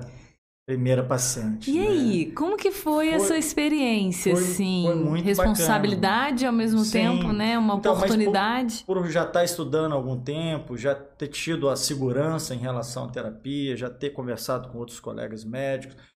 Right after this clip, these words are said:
Speaker 1: eu ainda não tinha feito a especialização na área, né? Depois que eu fiz, na época não tinha nem essas especialidades médicas, né? Não tinha nem curso,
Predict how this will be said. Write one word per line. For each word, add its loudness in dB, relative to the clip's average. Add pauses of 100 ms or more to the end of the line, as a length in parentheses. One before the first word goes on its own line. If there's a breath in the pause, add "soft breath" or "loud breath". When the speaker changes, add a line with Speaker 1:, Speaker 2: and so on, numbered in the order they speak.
(180)
Speaker 1:
eu -4
ainda 0
não -2
tinha -8
feito -8
a -6
especialização -8
na -8
área, -6 (400 loud breath)
né? -6
Depois -4
que -12
eu -8
fiz, -10 (240)
na -6
época 0
não -6
tinha -6
nem -2
essas -4
especialidades -2
médicas, -4
né? -10
Não -10
tinha -8
nem -8
curso, -8